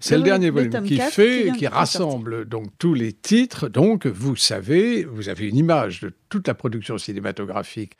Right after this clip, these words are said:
Speaker 1: importante par ordre alphabétique, titre français. Et donc, euh, ça vous renvoie au volume,
Speaker 2: Aux trois
Speaker 1: commun,
Speaker 2: autres
Speaker 1: aux
Speaker 2: volumes.
Speaker 1: trois autres volumes ou à celui-là.
Speaker 2: Qui sont sans cesse réédités,
Speaker 1: Oui.
Speaker 2: hein.
Speaker 1: Alors donc, ça se présente de la façon suivante.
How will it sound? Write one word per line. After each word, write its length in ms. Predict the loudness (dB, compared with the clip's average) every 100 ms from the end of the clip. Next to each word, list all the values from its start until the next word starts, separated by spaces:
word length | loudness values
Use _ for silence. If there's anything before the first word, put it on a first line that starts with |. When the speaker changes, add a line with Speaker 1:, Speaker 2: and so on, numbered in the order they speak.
| _ _
Speaker 1:
importante 680 | -6 -4 -4 -4 -2 -2 -4 -4
par 180 | 0
ordre 300 | 2 2 0
alphabétique, 720 | -4 -6 -8 -6 -2 -2 -2 -6
titre 340 | -12 -10 -14
français. 640 | -12 -8 -6 0 2 2 -2 _ 2
Et 320 | 4 4 2
donc, 440 | 2 4 2 4
euh, 180 | 4 4
ça 160 | 0 -2
vous 140 | -2
renvoie 600 | -2 -2 0 2 2 2
au 280 | -2 -2 -4
volume, 540 | -8 -6 -4 -2 -2 -4 -8 _
Speaker 2:
Aux 60 | -4
trois 260 | 0 2 2
Speaker 1:
commun, 100 | 2
Speaker 2:
autres 120 | 0
Speaker 1:
aux 40 |
Speaker 2:
volumes. 100 | 0 2
Speaker 1:
trois 240 | 2 2
autres 220 | 2 0
volumes 340 | -4 -2 0 2
ou 80 |
à 80 | 2
celui-là. 420 | 4 2 2 -4 -2
Speaker 2:
Qui 120 | 0
sont 120 | 4
sans 160 | 4 2
cesse 220 | 0 -2
réédités, 520 | -2 -4 -4 -8 -4 -2
Speaker 1:
Oui. 120 | -2
Speaker 2:
hein. 160 | -4 -8 _ _
Speaker 1:
Alors 260 | 2 2 4
donc, 500 | 6 6 6 4 0 0
ça 220 | 2 2
se 120 | 2
présente 240 | 0 -2 -2
de 60 |
la 60 | -4
façon 260 | -6 -8 -6
suivante. 520 | -4 0 0 0